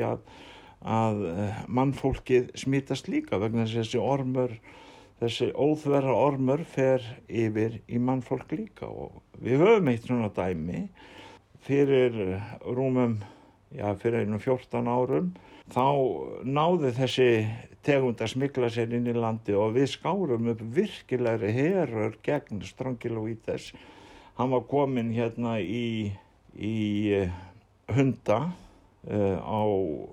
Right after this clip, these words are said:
hér í, í, í, í kringum okkur, þannig innanlands, þannig að það var mikið átak gert í því að leita að honum og þetta er náttúrulega flest þessi sníkjudýr,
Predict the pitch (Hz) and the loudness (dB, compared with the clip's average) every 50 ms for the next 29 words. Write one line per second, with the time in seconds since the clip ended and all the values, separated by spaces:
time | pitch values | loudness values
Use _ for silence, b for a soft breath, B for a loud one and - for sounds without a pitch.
0 | - B B B B B B B B B B B B B B - 95 95 - 117 | -16 B B B B B B B B B B B B B B -16 -16 -10 -4 -2
1 | 110 107 101 110 104 104 101 92 90 - - - 90 104 98 90 98 - - - | 0 0 0 0 0 -2 -2 -2 -4 -6 -8 -8 -6 -6 -6 -6 -8 -10 -14 -10
2 | 82 101 107 98 92 - - - - - - - 104 101 - - 127 127 110 - | -4 -2 0 0 -2 -2 -8 -14 -18 -14 -10 -8 -8 -6 -2 0 0 0 2 0
3 | 113 110 104 95 - - 123 147 165 160 - - 107 98 104 95 - 90 117 117 | 0 0 0 -2 -2 -2 -2 0 -2 -2 -6 -6 -6 -4 -4 -4 -2 -2 -2 0
4 | 107 104 101 98 95 - 175 180 - - - - 113 110 113 110 95 98 98 98 | 0 0 0 -2 -2 -2 -4 -6 -8 -12 -10 -8 -6 -4 -4 -2 -2 -4 -4 -6
5 | 98 B B B B B B B B B B B B B B - 107 113 117 113 | -8 B B B B B B B B B B B B B B -2 0 2 2 4
6 | 113 110 110 117 123 131 135 131 127 120 - 127 117 120 127 139 - - 127 117 | 4 4 4 4 4 4 4 2 2 2 2 2 2 4 2 0 0 0 -2 -2
7 | 113 - 120 113 110 - - 113 107 104 113 120 120 113 107 113 120 117 117 113 | 0 2 0 0 0 0 -2 -2 -2 0 2 2 2 4 4 4 4 4 4 2
8 | - - 107 113 110 110 113 110 110 110 117 110 101 92 - 107 98 - - 110 | 0 -2 0 0 2 2 0 0 0 0 0 -2 -2 -2 -2 -4 -4 -4 -4 -4
9 | 98 - 104 101 90 92 - 90 85 95 90 - - 131 185 202 - - - - | -4 -2 -2 -4 -6 -6 -6 -6 -6 -6 -6 -2 0 0 0 0 -2 -4 -2 -2
10 | 156 - 117 107 - - 151 175 180 - 113 - - 104 90 - | 0 0 0 -2 -2 -2 -4 -4 -2 -4 -4 -2 0 0 0 -2